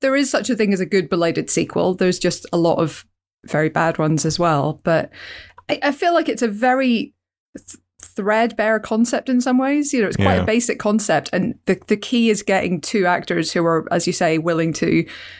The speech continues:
Speaker 1: chew all of the scenery and each other's faces off, um, in order to make it kind of work. Probably not chew each other's faces. They'll use lasers again. You know, that seemed to work better.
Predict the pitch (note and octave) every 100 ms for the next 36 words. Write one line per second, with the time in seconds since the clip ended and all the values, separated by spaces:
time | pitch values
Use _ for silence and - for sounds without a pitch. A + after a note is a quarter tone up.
0 | - - - F#3+ - G3 G#3 G#3 G3+ -
1 | F3+ E3+ E3 D#3+ E3+ G3 - F3+ E3+ -
2 | F#3 F3+ - C#3+ - D3 D3 - - -
3 | - - E3+ E3 E3 D#3+ D#3 _ E3+ E3
4 | D#3+ D#3+ D#3+ F3 D#3 D3+ D3+ - D3+ D3
5 | D3 - - C#4 G3 E3+ D#3 - - E3
6 | C#3+ - C#3+ D3 - - - - D#3+ D3
7 | D3 C#3 C#3 C#3+ C#3+ D3 C3+ C#3+ E3+ D3+
8 | C3 - - - - - D#3+ -